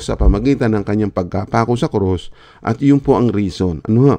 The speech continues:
So, yung kaligtasang iyan, naligtas tayo sa kapangyarihan ni Satanas. Ngayon,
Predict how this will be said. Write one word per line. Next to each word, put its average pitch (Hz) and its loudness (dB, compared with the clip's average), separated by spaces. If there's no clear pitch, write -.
So, 143 4
yung 196 8
kaligtasang 160 4
iyan, 120 4
naligtas 165 2
tayo 117 2
sa 135 -4
kapangyarihan 107 -2
ni 120 -2
Satanas. 95 -6
Ngayon, 110 0